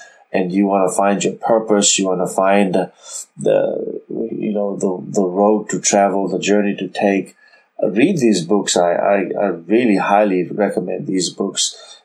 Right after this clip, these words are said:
because it will put a perspective on what you're doing, why you're doing it.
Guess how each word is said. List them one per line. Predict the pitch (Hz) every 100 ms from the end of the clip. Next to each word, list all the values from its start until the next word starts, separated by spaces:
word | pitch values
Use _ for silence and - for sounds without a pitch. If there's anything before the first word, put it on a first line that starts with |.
| -
because | 104 - 107 - -
it | 135
will | 139 113
put | - 120 113 -
a | 107 104 98
perspective | - 101 - 131 135 - 104 87
on | 90 85
what | 87 110 -
you're | 104
doing, | 87 101 104 92
why | 90 98
you're | 98 92 87
doing | 92 101 101
it. | 98 -